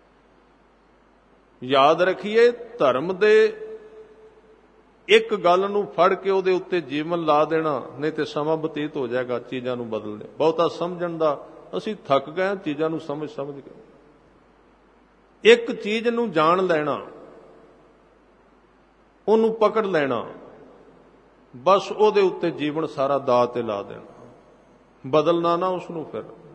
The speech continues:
ਕਿਉਂਕਿ ਬਦਲਿਆ, ਰੋਜ਼ ਬਦਲਿਆ, ਰੋਜ਼ ਬਦਲਿਆ,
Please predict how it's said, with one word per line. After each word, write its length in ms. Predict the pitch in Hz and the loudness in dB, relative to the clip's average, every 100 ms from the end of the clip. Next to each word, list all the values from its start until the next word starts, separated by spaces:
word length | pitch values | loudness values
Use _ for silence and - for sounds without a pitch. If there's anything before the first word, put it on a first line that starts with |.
| - _ _ _ _ _ _ | -20 _ _ _ _ _ _
ਕਿਉਂਕਿ 280 | - 196 202 | -4 -2 -4
ਬਦਲਿਆ, 640 | 185 123 165 233 240 226 | -2 2 4 6 4 4
ਰੋਜ਼ 340 | 196 151 214 214 | 2 4 4 4
ਬਦਲਿਆ, 500 | 180 170 170 165 151 | 0 -2 -2 -2 -2
ਰੋਜ਼ 340 | 123 160 196 | -2 0 0
ਬਦਲਿਆ, 560 | 180 147 151 151 143 | 0 -2 -2 -2 -2